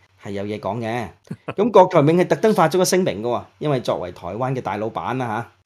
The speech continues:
Speaker 2: 嗯。
Speaker 1: 噉佢係要講啲嘢嘅，<laughs> 係嘛？噉佢就話，首先，台灣地區嘅命脈呢，就喺經濟發展、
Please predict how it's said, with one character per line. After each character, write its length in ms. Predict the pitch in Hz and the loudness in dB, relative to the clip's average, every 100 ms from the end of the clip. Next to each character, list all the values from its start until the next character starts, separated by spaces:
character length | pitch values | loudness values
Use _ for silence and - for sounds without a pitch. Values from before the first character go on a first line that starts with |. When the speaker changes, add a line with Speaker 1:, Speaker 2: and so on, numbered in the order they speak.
| _ | _
Speaker 2:
嗯。 380 | 120 104 101 127 131 _ _ | -12 -10 -6 -8 -10 _ _
Speaker 1:
噉 120 | - | -12
佢 60 | 101 | -10
係 120 | 101 | -8
要 140 | 101 95 | -10 -6
講 220 | 98 113 | -6 -4
啲 20 | |
嘢 360 | 117 101 92 90 | -6 -6 -6 -6
嘅， 240 | 101 135 139 | -4 -4 -4
<laughs> 240 | 170 143 | -2 -2
係 20 | |
嘛？ 280 | 139 135 143 _ _ - | -2 -2 -4 _ _ -12
噉 140 | 135 | -6
佢 100 | 147 | -2
就 140 | 131 117 | 0 0
話， 420 | 113 139 139 95 _ _ - | 0 0 -2 -4 _ _ -8
首 180 | 143 180 | -2 0
先， 480 | 196 214 220 233 180 - _ | 2 4 4 2 -2 -12 _
台 140 | - 117 | -10 -4
灣 360 | 113 156 185 | -2 -2 -2
地 200 | 185 147 | 0 0
區 100 | 147 | 0
嘅 140 | 180 151 | -2 0
命 500 | 131 131 135 135 135 | 0 -2 -2 -2 -2
脈 220 | 135 - | -2 -2
呢， 180 | 170 160 | -4 -4
就 120 | - | -8
喺 80 | 123 | -8
經 200 | 127 139 | -4 -2
濟 160 | 131 113 | -2 -4
發 180 | 110 | -6
展、 200 | 107 104 | -8 -6